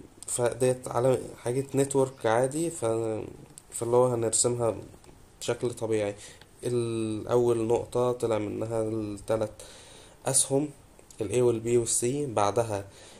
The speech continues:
في نقطة برضو مهمة علشان الناس لما، لو في ناس بتتلخبط في حتة الدمي، بإن احنا مادام لقيت في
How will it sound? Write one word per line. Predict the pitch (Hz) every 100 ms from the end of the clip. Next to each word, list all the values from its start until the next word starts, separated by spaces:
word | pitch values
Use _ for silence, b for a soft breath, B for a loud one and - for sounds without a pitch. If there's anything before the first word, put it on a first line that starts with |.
| B
في | - 143
نقطة | 147 139 139
برضو | 135 139 139
مهمة | 113 117 131 131
علشان | 117 110 127
الناس | 131 135 131 131
لما، | 123 120 110 95 113 110 104 101
لو | 104 104
في | 101 120
ناس | 127
بتتلخبط | 127 117 110 127 131 131
في | -
حتة | 131 - 120
الدمي، | 110 117 160 180 B B B -
بإن | 120 120
احنا | - - 107 101 95 -
مادام | 120 131 151
لقيت | 123 120 113 - - - - - - - - - - B B B B B -
في | 139 147 170